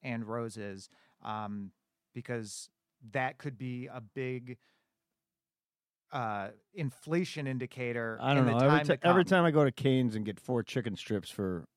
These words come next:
Speaker 2: Reed or Jackson, I mean, four chicken strips and French fries are, are twenty-five dollars. I mean, for four chicken strips,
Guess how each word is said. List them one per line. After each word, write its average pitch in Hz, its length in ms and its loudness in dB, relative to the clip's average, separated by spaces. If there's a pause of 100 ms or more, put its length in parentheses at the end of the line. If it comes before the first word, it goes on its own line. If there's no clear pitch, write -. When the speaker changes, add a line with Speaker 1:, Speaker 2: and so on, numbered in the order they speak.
(160)
Speaker 2:
Reed 104 240 -2
or 98 80 -4
Jackson, 98 640 -6 (640)
I 85 120 -6
mean, 90 240 -4
four 135 260 0
chicken 117 280 -2
strips 107 320 -4
and 90 140 -6
French 104 260 -4
fries 87 360 -4
are, 82 340 -6
are 85 260 -6
twenty-five 92 500 -6
dollars. 60 500 -14 (160)
I 98 80 -8
mean, 90 180 -6
for 98 160 -10
four 110 240 -4
chicken 101 300 -6
strips, - 340 -8